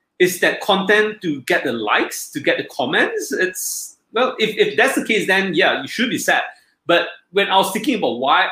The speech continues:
I was putting up content was, one is that I wanted to find a way where I could communicate with people.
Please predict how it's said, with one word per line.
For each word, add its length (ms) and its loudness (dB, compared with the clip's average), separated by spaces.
I 120 -2
was 340 -8
putting 160 0
up 160 -4
content 480 -6
was, 500 -8
one 480 -2
is 220 0
that 260 2
I 60 0
wanted 280 2
to 120 -10
find 340 0
a 60 -4
way 340 -2
where 220 0
I 80 -2
could 240 -4
communicate 460 0
with 180 -4
people. 480 -4